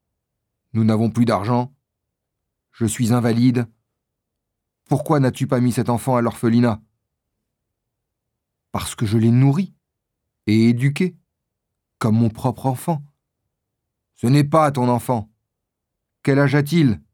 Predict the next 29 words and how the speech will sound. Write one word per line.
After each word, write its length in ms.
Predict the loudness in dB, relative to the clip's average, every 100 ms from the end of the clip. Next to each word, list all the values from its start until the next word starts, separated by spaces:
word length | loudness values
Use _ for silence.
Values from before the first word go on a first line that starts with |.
| _
maintenant ? » « 520 | -4 0 2 0 -2 -8 _ _ _ _ _ _ _ _ _ _ _ _ _ _ _
Huit 340 | 0 0 2 -2
ans. » « 180 | -4 -8 _ _ _ _ _ _ _ _
Eh 200 | -2 0
bien, 300 | 2 0 -2 -8 _ _ _ _ _ _
il 180 | 2 4
ira 280 | 4 4 2
à 60 |
l'orphelinat 720 | 2 -2 -2 0 2 2 0 -2
à 120 | 0
huit 280 | 2 2 2
ans. 200 | 0 -2 -10 _ _ _ _ _ _ _ -2
Tu 140 | 2
ne 80 | 2
feras 320 | 2 0 0
pas 160 | 0 0
ça. 280 | 0 0 -4 _ _ _ _ _ _ _ _ _ _ _ _
Nous 160 | 2 4
ne 80 |
pouvons 340 | 2 2 2 2
plus 240 | 2 2
nourrir 360 | 4 4 2 2
un 100 | 2
enfant 420 | 0 0 -2 -2 -4
qui 100 | 0
n'est 100 | 0
pas 140 | 2
le 100 | 0
nôtre. » 460 | 2 0 -2 -6 _